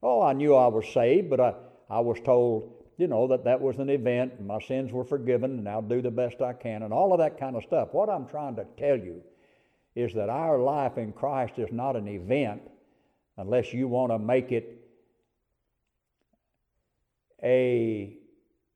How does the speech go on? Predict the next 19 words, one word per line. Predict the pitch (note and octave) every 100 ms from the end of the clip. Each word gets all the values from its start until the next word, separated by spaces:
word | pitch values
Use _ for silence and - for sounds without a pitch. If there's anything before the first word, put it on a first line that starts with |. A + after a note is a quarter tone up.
| _ -
event | B2+ A2+ F#2+ C3 C#3 A2+ A2 - _ _ _ _ _ _ _ _ C3
that | A2 G#2
is | A#2+ A#2+ A#2 G#2+ - - _ -
without | G2+ A#2+ A#2+ A#2 A2 G2 - _ _ _ _ _ _ _ -
time, | C#3+ C#3+ G2+ F2 G2+ A2+ A2+ _ _ _ _ -
an | G#2+
event | G#2+ G2+ F2+ A#2+ C#3 A2+ A2 - _ _ _ _
that | G2 G2+
is | G#2 G2 -
ever, | B2 C3 A2+ C3 C3+ C3+ - _ _ -
ever, | B2+ C3 B2+ C#3 -
ever, | C3 A2+ B2+ C3 -
ever, | B2 A#2 A#2+ B2
ever | C3+ C3+ G2+ G2+ A2 _ _ _ _
ongoing | A2+ B2 A#2 A2+ G2+ A#2+ C#3+ G#2 F#2 G2+ A#2+ _ _ _
as | - A#2+ - -
to | B2+ A#2 A2+ G2+ -
its | A#2+ A#2 A#2+
eternal | A2 - B2 A#2 G#2+ G2+ -